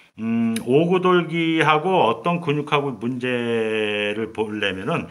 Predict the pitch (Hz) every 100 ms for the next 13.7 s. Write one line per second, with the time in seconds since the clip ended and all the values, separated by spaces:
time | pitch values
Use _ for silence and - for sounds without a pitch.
0 | - - _ - 156 208 214 202 190 143
1 | 143 143 139 127 120 117 113 101 107 107
2 | 104 98 98 90 92 107 127 - 196 202
3 | 190 180 175 98 - 131 123 113 98 92
4 | 90 85 95 147 190 - - - - -
5 | 190 185 180 175 165 160 156 151 143 139
6 | 139 131 131 120 113 175 185 117 87 -
7 | - 160 156 147 - - - 107 101 95
8 | 87 90 92 90 - - - 117 139 156
9 | 143 160 147 143 101 107 107 95 107 147
10 | 156 107 113 143 139 135 127 127 127 123
11 | 107 117 - 120 139 - 123 120 - 127
12 | 107 117 95 - - 110 101 110 104 95
13 | 95 90 90 85 90 127